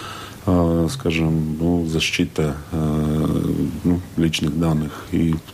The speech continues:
ну, найти компромисс в этом не так легко, но мы, я думаю, справляемся. И уже в конце июня передадим Люксембургу, который будет,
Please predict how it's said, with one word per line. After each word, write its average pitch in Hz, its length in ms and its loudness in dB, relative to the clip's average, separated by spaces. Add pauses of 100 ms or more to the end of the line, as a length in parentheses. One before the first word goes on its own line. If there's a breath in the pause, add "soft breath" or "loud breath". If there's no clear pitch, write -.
ну, 90 360 2
найти 85 360 2
компромисс 82 720 0
в 98 40 0
этом 87 480 2
не 85 80 2
так 82 320 -4
легко, 82 320 0
но 98 140 4
мы, 90 180 4 (300)
я 85 80 0
думаю, 85 320 2
справляемся. 90 800 0 (540 loud breath)
И - 20 2
уже 85 540 2 (220)
в - 40 -16
конце 80 420 0
июня 90 360 2
передадим 85 720 0 (420)
Люксембургу, 98 720 0
который 104 460 -2
будет, 92 360 0